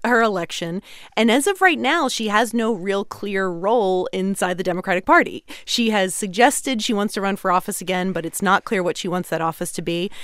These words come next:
I can tell you that Chuck Schumer very much would like her to run for the Senate in twenty twenty against David Perdue, who's the incumbent Georgia senator. It's unclear if she's gonna do that yet. I think asking her to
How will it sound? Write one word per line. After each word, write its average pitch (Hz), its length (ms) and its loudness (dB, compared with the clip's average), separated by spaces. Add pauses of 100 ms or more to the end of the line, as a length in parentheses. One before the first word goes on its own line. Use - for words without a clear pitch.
(180)
I 180 80 0
can 202 260 0
tell 190 180 2
you 208 200 0
that 185 180 -2
Chuck 180 180 -4
Schumer 185 380 -2
very 180 180 0
much 180 420 0
would 185 120 -2
like 175 220 -2
her 175 120 0
to 180 100 -6
run 170 220 -2
for 165 160 -4
the 160 80 -2
Senate 208 400 2
in 214 140 0
twenty 202 260 0
twenty 202 360 2
against 170 440 -2
David 160 500 0
Perdue, 175 440 -2
who's 180 220 -2
the 165 180 -4
incumbent 196 500 0
Georgia 185 300 -4
senator. 185 480 -2 (500)
It's - 160 -2
unclear 196 380 4
if 190 60 -2
she's 190 140 -4
gonna 185 200 0
do 180 140 -6
that 202 180 0
yet. 240 280 -2
I 175 100 -2
think 180 340 -6
asking 175 460 0
her 185 200 0
to 170 240 -8